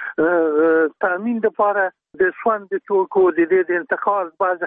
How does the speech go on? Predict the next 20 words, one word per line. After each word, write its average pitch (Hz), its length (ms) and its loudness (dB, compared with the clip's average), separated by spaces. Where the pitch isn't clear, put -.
خدمات، 185 480 -2
ا، - 440 -6
عرضه 180 560 0
کول، 202 280 2
ا، 180 540 0
دا 269 220 -2
ورسره 233 400 -2
خامخا 208 460 -2
پیوست 170 500 -2
وي. 143 100 -8
دوی 294 140 4
بیا 294 180 2
دغلته 254 520 0
د 208 120 -6
توقف 202 460 -4
او 202 100 2
د 185 80 -6
اوسېدو 185 540 2
دپاره 185 520 -2
بعضې، 185 540 0